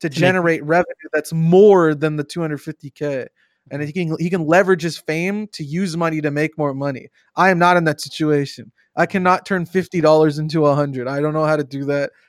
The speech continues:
Speaker 1: If somebody knows how to do that, actually don't hit me up. I, I
Speaker 2: Invest
Speaker 1: don't
Speaker 2: in
Speaker 1: wanna
Speaker 2: GameStop, you know? That's
Speaker 1: Yeah,
Speaker 2: what I've heard.
Speaker 1: for sure, for sure. So, like, I don't have that <laughs> generational type of wealth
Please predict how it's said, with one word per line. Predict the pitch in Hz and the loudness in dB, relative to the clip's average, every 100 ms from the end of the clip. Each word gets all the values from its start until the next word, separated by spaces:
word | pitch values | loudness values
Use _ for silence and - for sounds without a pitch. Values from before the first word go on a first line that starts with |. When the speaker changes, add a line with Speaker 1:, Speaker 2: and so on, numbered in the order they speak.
| - | -14
Speaker 1:
If | 135 | -8
somebody | 165 165 | -6 -2
knows | 165 165 | 0 4
how | 165 | 4
to | |
do | 135 147 | 2 0
that, | 156 160 165 _ _ _ _ _ 131 | 4 4 2 _ _ _ _ _ -4
actually | 160 165 147 | -2 -2 -2
don't | 151 | 0
hit | 151 143 | 0 -4
me | 139 | -6
up. | 127 - | -6 -6
I, | 139 | -4
I | |
Speaker 2:
Invest | 139 139 139 | -2 0 0
Speaker 1:
don't | 156 | 0
Speaker 2:
in | |
Speaker 1:
wanna | 143 139 | 0 0
Speaker 2:
GameStop, | 185 - 117 110 | -2 -4 -6 -6
you | 110 | -12
know? | 113 135 | -16 -16
That's | - 139 | -12 -8
Speaker 1:
Yeah, | |
Speaker 2:
what | 123 | -6
I've | 147 | -6
heard. | - 104 110 | -8 -14 -14
Speaker 1:
for | - 147 | -12 -12
sure, | - 185 202 147 | -4 0 2 0
for | 147 | -6
sure. | - 185 185 _ _ _ _ | -4 0 0 _ _ _ _
So, | - 165 165 147 123 - | -10 -2 0 0 -2 -6
like, | 147 - | -6 -4
I | 151 185 | 0 2
don't | 185 | 0
have | 147 160 151 | 0 2 2
that | 160 139 135 | 2 0 -2
<laughs> | |
generational | 127 160 160 147 - 185 185 160 - | -2 -2 0 -2 -4 -6 -2 -4 -2
type | 160 170 | -4 -2
of | 156 135 | -4 -2
wealth | 135 143 170 _ | 0 2 2 _